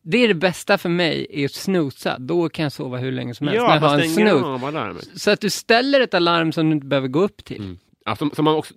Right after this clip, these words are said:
Speaker 2: för då får man också njuta av sömnen.
Speaker 1: Ja,
Speaker 2: För att
Speaker 1: ja,
Speaker 2: det sköna
Speaker 1: exakt.
Speaker 2: är ju att somna ifrån
Speaker 1: Mm.
Speaker 2: larm, liksom. Annars är man
Speaker 1: För det, det, det som jag tror nästan alla har sömnsvårigheter kring är oro, liksom.
Speaker 2: Mm.
Speaker 1: Man har oro i kroppen.
Speaker 2: Mm, gud, ja.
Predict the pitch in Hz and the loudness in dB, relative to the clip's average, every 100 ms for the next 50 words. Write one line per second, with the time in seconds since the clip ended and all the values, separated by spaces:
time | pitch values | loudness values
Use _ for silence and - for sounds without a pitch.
0 | 151 156 160 202 160 156 180 135 - 143 | -8 -4 -2 -2 -2 0 0 -2 -2 -4
1 | - 95 101 107 - 180 190 180 - 147 | -4 -8 -10 -8 -2 0 0 -4 -6 -2
2 | 208 175 170 190 143 123 - 135 123 120 | 0 2 2 2 2 0 -2 -4 -4 -4
3 | 117 123 190 202 - 85 101 - - 92 | -4 -2 0 0 -2 -6 -14 -14 -14 -18
4 | - 123 135 156 135 123 226 233 - - | -8 -6 -4 -6 -4 4 6 4 2 -12
5 | 190 214 196 190 185 214 214 214 214 208 | -6 -6 -6 -8 0 2 2 -2 -2 -4
6 | 208 208 208 214 214 208 220 214 175 190 | -4 -4 -4 -4 -2 0 0 0 -2 -2
7 | 165 - - 170 170 220 214 - 175 160 | -4 -6 -8 -4 0 0 -2 -4 -4 -4
8 | - _ _ _ - 156 147 131 151 - | -10 _ _ _ -6 0 0 0 -2 0
9 | 180 160 160 202 127 117 - 123 - 135 | -2 0 2 2 0 -6 -10 -14 -8 -6
10 | 131 143 _ _ _ - 160 170 156 165 | -6 -10 _ _ _ -4 -2 0 2 2
11 | 160 147 214 - - 98 107 101 117 127 | 0 0 -4 -6 -8 -10 -8 -6 -4 -4
12 | 98 | -4